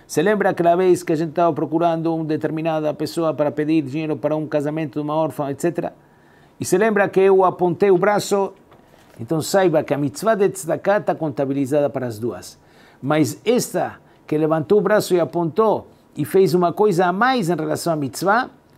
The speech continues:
tem diferença nessa recompensa e também é recompensada por isso também,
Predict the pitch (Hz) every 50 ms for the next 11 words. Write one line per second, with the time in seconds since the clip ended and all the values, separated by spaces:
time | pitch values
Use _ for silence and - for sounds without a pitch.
0 | _ _ _ _ _ _ _ _ _ - - 202 208 185 165 156 - - 139 151
1 | 156 139 - 147 139 143 127 - 135 117 123 117 117 - 117 107 - 165 175 -
2 | - 156 123 - 135 127 139 151 135 131 120 127 113 110 113 110 - 135 123 -
3 | - - 113 117 110 - - 104 - 95 87 82 - -